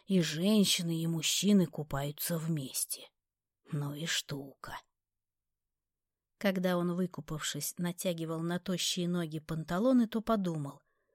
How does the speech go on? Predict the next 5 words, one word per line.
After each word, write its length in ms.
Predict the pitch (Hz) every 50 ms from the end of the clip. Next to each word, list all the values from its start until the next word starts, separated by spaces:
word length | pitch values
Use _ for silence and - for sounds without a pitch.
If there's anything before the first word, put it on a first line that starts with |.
| _ _ _ _ _
"Ну, 380 | - - 196 220 254 254 240 -
хорошо, 840 | - - - - 311 302 - - 269 - - - - 277 - 143 - _ _ _ _ _ _ _
скажем, 560 | - - - - 247 240 233 233 247 233 - - _ -
купаются 760 | - 220 214 - - 190 190 202 202 202 202 - - - 214
вместе. 720 | 202 202 196 165 135 135 127 - - - - - 147 -